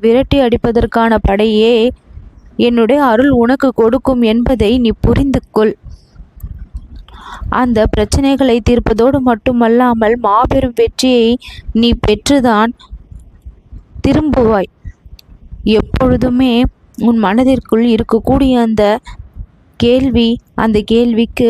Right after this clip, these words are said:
விடையாக இந்த முருகன் நான் உனக்கு இப்பொழுது நல்வாக்கினை கொடுத்து கொண்டு இருக்கின்றேன். ஆனந்தத்தை நான் அள்ளி கொடுப்பேன்.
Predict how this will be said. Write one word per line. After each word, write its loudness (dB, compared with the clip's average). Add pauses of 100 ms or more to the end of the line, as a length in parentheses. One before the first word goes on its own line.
விடையாக 2
இந்த 0
முருகன் 0
நான் 0
உனக்கு -2 (400)
இப்பொழுது 0 (1700)
நல்வாக்கினை 0
கொடுத்து -2
கொண்டு -2
இருக்கின்றேன். 0 (680)
ஆனந்தத்தை 0 (100)
நான் 2
அள்ளி 2
கொடுப்பேன். -2